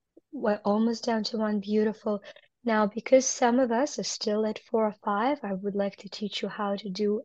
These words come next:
a remainder round. So we're going to do the same round, but we're gonna say remainder of that energy. So tapping on top of your head, remainder of it's unfair.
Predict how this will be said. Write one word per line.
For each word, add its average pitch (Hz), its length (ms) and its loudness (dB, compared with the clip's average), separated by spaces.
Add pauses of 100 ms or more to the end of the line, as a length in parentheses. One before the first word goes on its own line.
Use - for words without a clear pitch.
a 196 120 0
remainder 202 600 0
round. 254 480 -4 (600)
So 226 80 4
we're 220 140 4
going 240 220 6
to 269 80 0
do 254 120 4
the 247 120 4
same 277 340 4
round, 220 380 0
but 202 100 -6
we're 214 120 -2
gonna 214 240 -2
say 220 220 2
remainder 208 680 2
of 185 100 -6
that 190 160 -2
energy. 185 380 -4
So 202 200 -6
tapping 220 400 -2
on 220 120 0
top 220 160 0
of - 80 -14
your 214 180 2
head, 208 360 -6 (840)
remainder 220 760 6
of 208 300 2
it's 208 260 -2
unfair. 208 600 -2